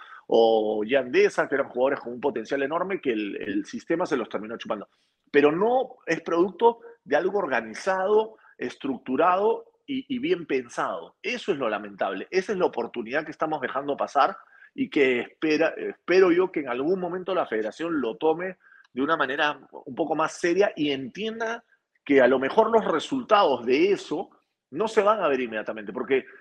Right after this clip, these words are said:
es como que el día de mañana te contrata a, a ti y te digo, "Ya, tú organiza el fútbol de menores", y tú armas toda una estructura y lo que te van a pedir es que ganes a los tres meses,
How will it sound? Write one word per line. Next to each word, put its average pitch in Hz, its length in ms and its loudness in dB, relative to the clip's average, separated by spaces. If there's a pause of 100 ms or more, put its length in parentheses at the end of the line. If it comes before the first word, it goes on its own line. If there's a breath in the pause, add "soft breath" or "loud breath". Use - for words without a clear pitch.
(160 loud breath)
es 185 200 -2
como 208 200 0
que 160 100 2
el 147 100 4
día 156 120 0
de 196 60 2
mañana 180 400 -2
te 147 140 -2
contrata 185 400 -2
a, 151 420 2
a 127 80 -4
ti 226 200 -8
y 175 40 -12
te 156 80 0
digo, 143 140 4
"Ya, 147 100 0
tú 220 140 -2
organiza 220 360 0
el 202 80 -6
fútbol 196 280 -2
de 160 60 0
menores", 123 340 -6
y 123 60 -20
tú 190 140 -8
armas 202 280 -4
toda 208 100 -2
una 208 100 -6
estructura 185 280 -8
y - 20 -2
lo 180 80 0
que 180 60 -4
te 180 80 2
van 226 100 4
a 240 60 -4
pedir 208 180 0
es 208 80 0
que 165 140 -2
ganes 196 320 0
a 147 40 -2
los 127 140 -6
tres 180 180 -2
meses, 202 380 -8